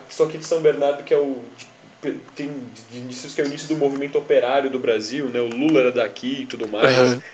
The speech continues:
Speaker 1: Então aqui o pessoal não gostou tanto. Aí eu, eu não sei aí no sul, cara, que eu vi que o maior apoio dele foi no sul.
Speaker 2: Aqui no sul tem, tem o velho da van, tem,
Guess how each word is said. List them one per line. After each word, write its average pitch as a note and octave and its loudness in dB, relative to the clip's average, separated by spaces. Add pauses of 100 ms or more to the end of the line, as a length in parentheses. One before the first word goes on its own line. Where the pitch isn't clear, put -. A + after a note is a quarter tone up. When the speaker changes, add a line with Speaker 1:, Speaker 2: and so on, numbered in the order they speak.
(360)
Speaker 1:
Então C3+ 4
aqui C#3 -4
o F3+ 0
pessoal F3+ -2
não F#3 -2
gostou F3+ -2
tanto. C3+ -4 (400)
Aí A#2+ -2
eu, C#3+ 0 (140)
eu D3 -6
não E3 -4
sei E3 -2
aí F3 -10
no F#3 -8
sul, D#3 -10
cara, - -10
que - -18
eu G#2+ -14
vi B2 -14
que B2+ -18
o C#3 -10
maior C3+ 2
apoio C3 -4
dele B2 -6
foi C3 -10
no A#2+ -12
sul. C#3 -12 (440)
Speaker 2:
Aqui G#3 4
no A#3+ 4
sul A#3+ 2
tem, A3+ 4
tem F3 4
o F3 4
velho F3 4
da D#3+ 4
van, C#3 0 (120)
tem, C3 -12